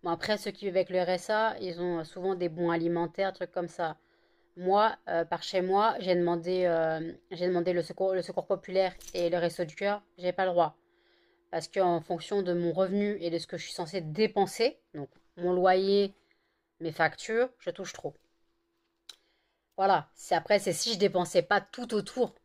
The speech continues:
Voilà, si j'avais pas tout ce qui était autour à dépenser, les conneries, tout ça.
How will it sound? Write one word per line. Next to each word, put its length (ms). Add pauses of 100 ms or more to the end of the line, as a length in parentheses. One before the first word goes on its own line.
Voilà, 160
si 160
j'avais 160
pas 160
tout 180
ce 100
qui 60
était 160
autour 360
à 60
dépenser, 520
les 100
conneries, 480
tout 140
ça. 260